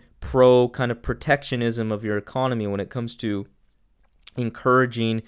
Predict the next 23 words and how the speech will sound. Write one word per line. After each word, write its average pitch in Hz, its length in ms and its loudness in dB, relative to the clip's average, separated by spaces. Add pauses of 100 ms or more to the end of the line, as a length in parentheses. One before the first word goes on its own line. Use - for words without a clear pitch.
(160)
and 110 140 -6
making 120 320 0
it 117 120 -2
so 104 500 2 (520)
companies 120 540 0
produce 120 760 -4
and 110 160 -2
employ 110 460 0
workers 107 680 -2 (440)
in 135 200 -2
the 123 80 -4
United 117 380 0
States - 480 -4
and 113 180 -6
support - 440 -4
the 120 120 -2
economies 120 520 -4
locally 123 420 0
versus 104 440 -6
outsourcing, 110 800 -2 (400)
uh, 92 200 0
through 120 240 -6
globalization, 113 1000 0